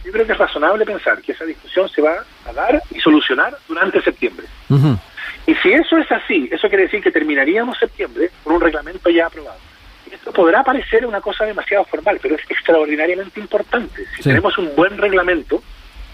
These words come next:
Speaker 1: vamos a tener un buen proceso constituyente. Si tenemos un mal reglamento, vamos a tener un proceso constituyente con muchos problemas en el camino.
Speaker 2: Ujú.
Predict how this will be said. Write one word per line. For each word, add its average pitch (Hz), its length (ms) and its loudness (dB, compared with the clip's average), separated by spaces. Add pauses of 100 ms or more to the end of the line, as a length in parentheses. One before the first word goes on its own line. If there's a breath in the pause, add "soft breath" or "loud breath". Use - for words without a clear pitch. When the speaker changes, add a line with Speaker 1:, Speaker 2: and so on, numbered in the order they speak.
Speaker 1:
vamos 143 220 2
a 147 60 0
tener 143 160 2
un 147 140 4
buen 165 200 2
proceso - 360 -6
constituyente. - 520 -18
Si - 80 -2
tenemos 165 300 2
un 135 200 -20
mal 185 180 0
reglamento, 180 500 -2
vamos 135 240 -10
a 117 40 -16
tener 131 140 -4
un 139 80 -4
proceso - 300 -14
constituyente 120 440 -14
con 127 160 -10 (180)
muchos 175 340 2
problemas 156 420 2
en 156 60 2
el 147 60 -2
camino. - 240 -12 (160)
Speaker 2:
Ujú. 131 220 4